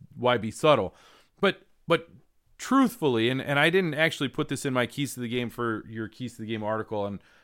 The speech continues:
I probably should have. The key to the game is to, to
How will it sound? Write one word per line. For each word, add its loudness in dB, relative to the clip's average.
I -6
probably -4
should -6
have. -4
The -6
key 0
to -4
the -2
game 0
is -2
to, -8
to -4